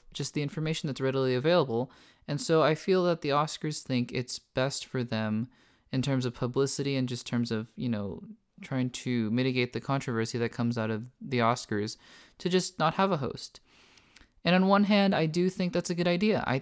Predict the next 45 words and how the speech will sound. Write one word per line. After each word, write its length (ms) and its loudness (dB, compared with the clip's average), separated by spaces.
I 100 0
really 300 0
think 340 -6
that 220 -6
the 100 -6
Oscars 420 -2
are 100 0
not 240 0
gon-, 300 -6
you 140 -4
know, 100 0
should 280 -2
not 240 0
be 120 -4
about 420 -2
the 120 -4
host 440 -4
and 140 -4
should 140 -8
not 160 -4
be 80 -4
about 260 -4
the 120 -4
host's 340 -6
problems. 680 0
Um, 300 2
and, 460 -2
and 120 -2
it's 140 -2
a 60 0
good, 320 2
it's 220 -4
a 60 -2
good 520 0
public 400 0
statement 580 -2
to 120 -6
make 480 -4
to, 260 0
you 120 0
know, 80 2
to 120 -6
the 160 0
audience 420 0
about 460 -2